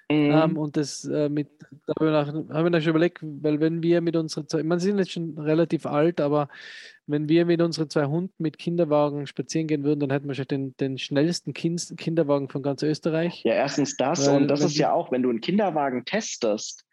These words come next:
Speaker 1: ähm, dann kommt dir der nicht wackelig vor. Aber das, den Aha-Effekt hatte ich auch. Das war dann auch am Anfang, hat man einen schicken Kinderwagen ausgesucht und bist mit dem Ding los. Und das hat gerüttelt auf Waldwegen. Das konntest du total vergessen mit einem Neugeborenen drinne.
Speaker 2: Mhm.
Speaker 1: Und so kam es dann letztendlich
Speaker 2: Ja.
Speaker 1: auch mit den Tragen, ja.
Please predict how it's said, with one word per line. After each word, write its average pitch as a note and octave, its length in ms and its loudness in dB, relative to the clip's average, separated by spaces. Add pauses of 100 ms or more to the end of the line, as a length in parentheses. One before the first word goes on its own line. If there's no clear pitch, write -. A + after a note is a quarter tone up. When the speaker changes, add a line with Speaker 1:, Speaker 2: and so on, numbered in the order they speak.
(340)
Speaker 1:
ähm, A#2 500 0 (260)
dann E3 120 -2
kommt F#3 200 0
dir F3 120 2
der D3 120 2
nicht C#3 200 0
wackelig B2+ 520 -2
vor. G#2 380 0
Aber B2+ 140 0
das, D3+ 240 -4
den F3+ 160 2
Aha-Effekt C#3 840 -2
hatte - 120 -2
ich - 200 -4
auch. A3+ 300 0
Das - 160 -6
war A#2+ 100 0
dann - 140 -4
auch F#3 180 0
am B2+ 80 -4
Anfang, E3 300 -4
hat C3 100 -4
man - 20 -10
einen C3+ 80 -4
schicken E3+ 240 -2
Kinderwagen D3+ 580 2
ausgesucht D3 560 0 (220)
und C3+ 80 2
bist - 180 0
mit C3 80 4
dem A#2 100 2
Ding A#2 200 2
los. G3+ 260 0
Und A#2+ 60 -2
das A#2+ 180 -2
hat - 160 -8
gerüttelt D3+ 580 0
auf A2+ 240 -2
Waldwegen. B2 560 -2
Das G#2+ 140 -10
konntest C#3+ 240 -4
du A#2+ 60 -2
total A2+ 200 0
vergessen A#2+ 460 -2
mit A2 160 0
einem A2 100 2
Neugeborenen G2+ 640 2
drinne. G2+ 440 -2
Speaker 2:
Mhm. D3+ 280 -4
Speaker 1:
Und A2+ 180 0
so A#2+ 140 2
kam A#2+ 260 -4
es - 120 -12
dann A2+ 160 0
letztendlich A#2 380 2
Speaker 2:
Ja. C#3 60 6
Speaker 1:
auch C#3+ 120 0
mit A#2 100 0
den G#2+ 140 0
Tragen, A#2+ 520 -2
ja. A2 240 0